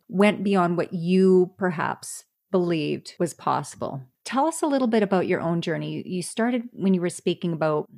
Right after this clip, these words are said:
watching the Olympics when you were just a child.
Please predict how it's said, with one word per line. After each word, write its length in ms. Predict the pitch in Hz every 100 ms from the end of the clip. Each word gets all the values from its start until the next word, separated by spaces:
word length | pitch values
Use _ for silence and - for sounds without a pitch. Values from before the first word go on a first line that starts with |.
| -
watching 540 | - 170 160 - 175 160
the 160 | 160
Olympics 440 | 156 147 147 - -
when 120 | 160
you 80 | 160
were 100 | 156
just 300 | 151 214 -
a 60 | 180
child. 720 | - - 202 156 127 135 -